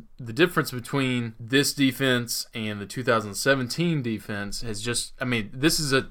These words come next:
much more talented top to bottom defense. But you felt like th-, the twenty seventeen defense just had that extra edge of, of the passion. You know, they just played so aggressively and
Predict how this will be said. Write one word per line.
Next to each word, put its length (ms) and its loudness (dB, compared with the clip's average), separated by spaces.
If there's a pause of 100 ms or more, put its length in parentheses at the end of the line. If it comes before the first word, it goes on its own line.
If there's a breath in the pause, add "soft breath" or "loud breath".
much 320 4
more 120 2
talented 480 0
top 220 0
to 60 -12
bottom 400 -2
defense. 500 -12 (380 soft breath)
But 100 -4
you 100 -4
felt 240 8
like 300 -2
th-, 300 -12
the 140 -6
twenty 280 -2
seventeen 520 0
defense 440 -4
just 180 -6
had 180 -2
that 260 -4 (320)
extra 440 -2
edge 400 0
of, 220 -14
of 160 -10 (100)
the 80 -6
passion. 680 0
You 100 -6
know, 140 -4
they 180 -2
just 240 -10 (160)
played 340 -2
so 200 0
aggressively 880 2 (500 soft breath)
and 540 -6